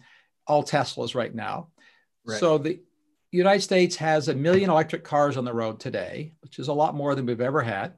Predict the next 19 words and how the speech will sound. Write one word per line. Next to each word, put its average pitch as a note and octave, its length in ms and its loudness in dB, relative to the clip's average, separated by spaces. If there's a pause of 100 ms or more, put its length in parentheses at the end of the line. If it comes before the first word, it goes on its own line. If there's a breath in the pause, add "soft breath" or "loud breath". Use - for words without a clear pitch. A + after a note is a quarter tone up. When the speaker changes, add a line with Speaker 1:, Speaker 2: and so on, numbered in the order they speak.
(140)
Speaker 1:
It's - 80 -12
a - 40 -4
lot. A#2+ 480 -2 (840 loud breath)
For E3 120 4
most E3 220 4
people E3 260 4
who D3+ 120 6
are C#3+ 100 4
not C#3 380 0 (340)
familiar C3+ 500 4
with B2+ 320 -2 (460)
the G#2+ 140 4
auto B2 260 0
sector, B2 380 -6
that's C3 320 -6
zero E3 580 4 (480)
point D3 420 0
five D3+ 600 2 (180)
percent C#3+ 600 -2